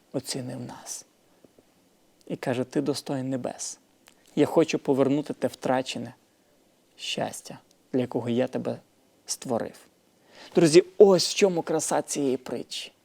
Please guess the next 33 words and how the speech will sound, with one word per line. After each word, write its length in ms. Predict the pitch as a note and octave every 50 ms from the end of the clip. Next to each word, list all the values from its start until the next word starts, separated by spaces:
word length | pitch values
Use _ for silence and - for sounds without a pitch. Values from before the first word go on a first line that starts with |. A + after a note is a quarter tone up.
| _ _ _ _ _ _ _ _ _ _ _ _ _ _ _ _ _ _ _ _ _ _ _ _ _
Не 120 | - F3 E3+
тільки 300 | - B3+ A#3 F#3+ G#3+ F#3+
тому, 240 | - F#3 F#3 F#3+
що 180 | D#3+ - - E3+
я 260 | D3+ C3+ D#3+ E3 E3+
молодець 600 | E3 D#3 D3 D3 D3 C#3+ E3+ E3 D#3 C3+ - - -
і 100 | - E3+
віддав 540 | C#3+ D3 C#3 C#3+ C#3+ E3+ D#3 D3 C3 - - - _ _ _
щось, 460 | - - - - F3 E3+ C#3+ - -
чимось 320 | - - F#3 E3 D3 C#3
пожертвував 720 | - - - D3 C3 C#3+ D#3+ E3 - - - B2 A#2+ B2 C3
за 140 | B2 C#3+ C#3
Ісуса, 360 | C#3 C3 - F3 D3+ - C#3+
і 40 | C3
потім 280 | - D#3 D3+ D#3 C#3+
кажу: 200 | C3+ D3+ C3+ C#3+
«Господь, 300 | C3+ D3 C3+ - E3 D3
а 80 | D#3 C#3+
що 140 | - - D3+
ти 160 | - - E3
мені 160 | D3+ C#3+ C3+
дав 140 | A#2+ C#3+ B2
взамін?» 380 | C3 B2 C3 B2+ B2+ A#2+ A#2+ - - _ _ _ _ _ _ _ _ _ _ _ _ _ _ _ _ _ _ - - - -
А 100 | G#3 G3+
парадокс 460 | - G#3 G3 F3+ G3+ F3+ - - -
в 20 |
тому, 280 | - A#3+ A#3 G#3+ F3+ E3
що 360 | - - - F#3 F3 D#3 E3
Господь, 640 | C#3 F#3+ G3+ - - - - A#3+ G3+ D#3 - - - - - - - _ _ _ _ - - - - - - - - _ _
який, 240 | E3 D3+ - G3 F#3
можливо, 580 | E3 E3 D#3+ D#3+ E3+ F3 E3 E3 D#3 C#3+ C#3 - - _ _ _ _ _ _
проходив 400 | - F3 D#3 - A#3 A#3 A3+ G#3+
вселеною, 680 | - - - G#3 F3 D3+ C3 B2 A#2 A2+ G#2+ G#2+ -